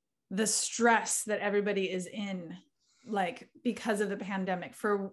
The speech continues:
you know, I think there's different ranges of stress levels. Different people are affected in different ways. I think parents and families are probably, especially little ones, are probably the, the most, it's, like, the hardest. All the people who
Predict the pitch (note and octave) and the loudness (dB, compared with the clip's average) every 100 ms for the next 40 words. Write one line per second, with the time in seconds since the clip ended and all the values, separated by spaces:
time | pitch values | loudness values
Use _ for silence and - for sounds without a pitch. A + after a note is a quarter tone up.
0 | - A#3 G#3 F3+ F#3+ A3+ B3+ A#3 A#3 A3+ | -2 2 2 2 2 4 6 6 4 0
1 | A#3 G#3 F#3+ F#3 F3 G#3+ B3+ B3+ C4 - | 0 -4 -4 -6 0 2 4 4 0 -2
2 | C4+ C4+ C4+ C4 B3+ G3+ G3+ G3 G3+ G3+ | -2 0 -2 0 0 -2 -4 -6 -6 -4
3 | F3+ - - F3+ - F#3+ F#3+ F#3 F#3 F#3 | -4 -6 -8 -8 -6 -6 -4 -6 -6 -8
4 | F3 E3+ F#3 G#3 E3+ F3+ F3 - _ _ | -6 -4 -2 -4 -6 -8 -12 -18 _ _
5 | _ _ - G3 G3 G3 - F#3+ G3+ F#3 | _ _ -8 -4 -2 -4 -6 -6 -4 -2
6 | G3 G#3 G#3 - F3+ F3 F#3 F3+ F3 E3 | -2 -2 -4 -4 -4 -4 -4 -4 -6 -10
7 | - G3+ G3 F#3+ F3 F#3 A3 A#3+ B3 G3+ | -8 -6 -4 -4 -2 -2 2 6 6 4
8 | F#3 F3+ F3+ F3 E3+ G3 G3+ F#3 F3 F#3 | -2 -2 -4 -6 -10 -14 -6 -2 -2 -2
9 | A3+ - - _ _ - G3 - F3+ - | -2 -6 -10 _ _ -20 -16 -8 -10 -10
10 | D#3 F3+ G3 C#4 - - _ _ - - | -6 -2 0 -2 -4 -12 _ _ -20 -20
11 | - - G3 G3 G#3 G3+ G3 F#3+ F3+ | -20 -4 0 0 -2 -4 -2 0 -2